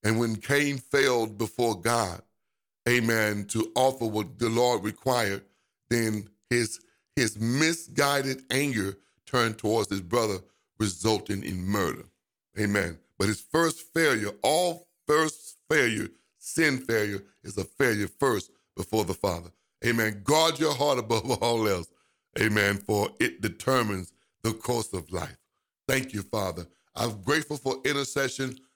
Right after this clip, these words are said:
I'm grateful for you as intercessors. Amen. You have been an unsung hero. Press hard. Keep the faith.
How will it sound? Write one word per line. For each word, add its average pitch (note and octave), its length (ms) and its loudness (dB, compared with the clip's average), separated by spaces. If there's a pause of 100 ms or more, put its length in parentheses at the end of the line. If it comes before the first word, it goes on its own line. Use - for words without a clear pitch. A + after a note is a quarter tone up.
(120)
I'm G#2+ 140 -4
grateful C#3 400 -2
for B2+ 240 0
you C3+ 360 -2
as G#2+ 320 -2
intercessors. B2+ 800 -2 (420)
Amen. B2 520 -2
You B2 300 -4
have G#2+ 480 -4
been G#2+ 440 -2 (180)
an - 200 -6
unsung C#3 600 -2
hero. G2+ 420 -6 (340)
Press C#3+ 220 0
hard. A2 360 0 (380)
Keep D3 200 -4
the C#3+ 80 -6
faith. A#2+ 400 -2